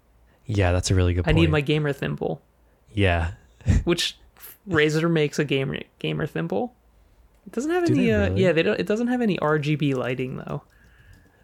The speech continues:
Speaker 1: Missed opportunity.
Speaker 2: Yeah, it's kinda just like a book sock with a Razer logo on it.
Speaker 1: Oh my God,
Speaker 2: For
Speaker 1: this thing
Speaker 2: your
Speaker 1: is
Speaker 2: thumb.
Speaker 1: really cool.
Speaker 2: Yeah, it looks nice.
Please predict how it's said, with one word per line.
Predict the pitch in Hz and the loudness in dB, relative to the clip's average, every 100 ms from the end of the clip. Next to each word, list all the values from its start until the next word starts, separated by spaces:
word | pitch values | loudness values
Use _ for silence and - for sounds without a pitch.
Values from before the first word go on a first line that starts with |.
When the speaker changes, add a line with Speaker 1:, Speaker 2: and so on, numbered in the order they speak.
| - | -6
Speaker 1:
Missed | 120 - | -4 -2
opportunity. | 156 107 113 95 85 90 139 | -2 0 0 0 0 -4 -2
Speaker 2:
Yeah, | 131 127 | 0 2
it's | 123 - | 0 -4
kinda | - 170 | 0 0
just | 175 180 | 0 -2
like | 170 | -2
a | 160 | -2
book | 143 - 143 - | -4 -4 -4 -2
sock | - - 151 - _ - - - | -6 -4 -10 -12 _ -20 -10 -4
with | 156 | -2
a | |
Razer | 151 147 147 156 156 | 0 0 0 0 0
logo | 156 165 170 | -2 -2 -2
on | 165 170 | -2 -4
it. | - _ _ _ _ _ _ - - _ - | -6 _ _ _ _ _ _ -20 -20 _ -6
Speaker 1:
Oh | 120 | -2
my | 139 | -2
God, | - 98 120 | 0 0 4
Speaker 2:
For | 180 | 4
Speaker 1:
this | 226 | 4
thing | - | 4
Speaker 2:
your | - | 2
Speaker 1:
is | |
Speaker 2:
thumb. | - | 2
Speaker 1:
really | 131 120 | 4 2
cool. | - 107 98 117 _ - - - | 2 0 -2 -6 _ -18 -14 -4
Speaker 2:
Yeah, | 185 240 | -2 0
it | 180 | 0
looks | 220 - | -2 -4
nice. | 156 180 196 - - | -2 0 -2 -4 -8